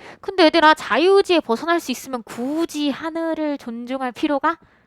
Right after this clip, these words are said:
없겠네. 그래서 이 번은 탈락입니다. 왜요? 신독의 자세가 뭐였으니까?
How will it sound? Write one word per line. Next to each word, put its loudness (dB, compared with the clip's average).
없겠네. 0
그래서 2
이 -12
번은 -2
탈락입니다. -4
왜요? 4
신독의 0
자세가 -2
뭐였으니까? -2